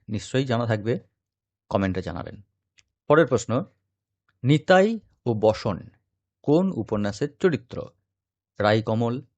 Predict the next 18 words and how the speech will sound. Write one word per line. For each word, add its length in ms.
ধাত্রীদেবতা, 960
হাঁসুলিবাকের 640
উপকথা, 840
কবি। 400
নিতাই 380
ও 120
বসন 480
এই 140
চারটি 380
উপন্যাসের 440
মধ্যে 420
কোন 380
উপন্যাসে 640
আমরা 200
এই 180
চরিত্র 440
দুটিকে 320
পাই? 400